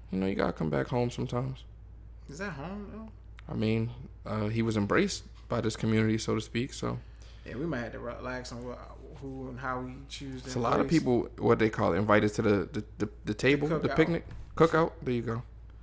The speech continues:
Speaker 2: Everybody come to the cookout, but we can't go to their crib.
Speaker 1: People at the cookout, they ain't bring no dish, though.
Speaker 2: <laughs>
Speaker 1: What up, though?
Speaker 2: So I'm your distant cousin, cuz. So, you know me.
Speaker 1: Cousin.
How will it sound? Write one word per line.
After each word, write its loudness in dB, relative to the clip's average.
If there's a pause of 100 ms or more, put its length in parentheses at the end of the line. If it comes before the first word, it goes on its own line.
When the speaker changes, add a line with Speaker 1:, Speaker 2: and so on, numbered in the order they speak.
(500)
Speaker 2:
Everybody -8
come -8
to -8
the -12
cookout, -8
but -8
we -10
can't -8
go -8
to -8
their -8
crib. -10 (160)
Speaker 1:
People -6
at -4
the -6
cookout, 0
they 0
ain't 2
bring 0
no -2
dish, 2
though. 2 (220)
Speaker 2:
<laughs> 0
Speaker 1:
What -2
up, 2
though? 6 (320)
Speaker 2:
So -16
I'm -10
your -10
distant -10
cousin, -8
cuz. -8 (600)
So, -12
you -8
know -6
me. -8 (260)
Speaker 1:
Cousin. 6